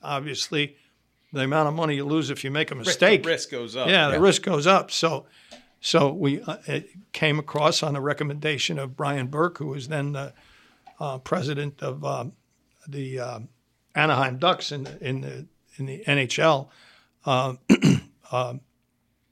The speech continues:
Speaker 1: Brian said, "You know, I've got this psychologist based in Toronto, and, uh,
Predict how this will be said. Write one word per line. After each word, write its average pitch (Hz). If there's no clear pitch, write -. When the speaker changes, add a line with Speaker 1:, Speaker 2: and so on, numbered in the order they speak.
Speaker 1:
Brian 135
said, 135
"You 143
know, 131
I've 131
got 139
this 147
psychologist 135
based 127
in -
Toronto, 139
and, 127
uh, 131